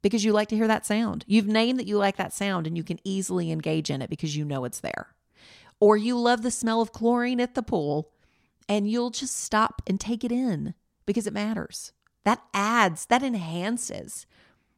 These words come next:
your summer experience when you name, "Man, I love the way the pool smells." And you just, for a second, smell it when you walk into the pool. It's like, "This is so great." And then you have a smile on your face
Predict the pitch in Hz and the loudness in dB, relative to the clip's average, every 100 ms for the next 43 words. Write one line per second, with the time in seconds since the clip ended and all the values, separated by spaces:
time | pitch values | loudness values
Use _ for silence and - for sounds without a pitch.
0 | _ - 208 202 214 190 180 - - 180 | _ 0 2 2 0 0 -2 -4 -4 -4
1 | 165 - - - 190 190 180 175 175 175 | -4 -8 -14 -8 0 0 2 -2 -2 -2
2 | 156 160 151 156 151 156 156 147 151 143 | -2 -2 -4 -4 -6 -4 -4 -6 -8 -8
3 | 151 147 147 - _ _ - 185 190 190 | -6 -6 -6 -10 _ _ -4 -2 -2 -2
4 | 185 - 196 190 196 180 151 - _ _ | -4 -4 -4 -4 -6 -8 -10 -12 _ _
5 | _ _ _ - - 196 165 170 - - | _ _ _ -14 -6 -2 -2 -4 -8 -2
6 | 359 302 294 285 302 359 349 359 403 440 | 0 2 4 2 2 2 2 4 6 6
7 | 415 226 - _ _ - 302 294 - 311 | 6 4 -2 _ _ -6 0 0 0 -4
8 | 359 330 359 330 403 453 330 - - 254 | -2 -2 -2 2 4 4 2 -2 -2 0
9 | 277 294 330 320 320 - 349 381 370 311 | 0 2 6 6 4 2 4 6 4 2
10 | 247 220 240 - | 4 4 2 -4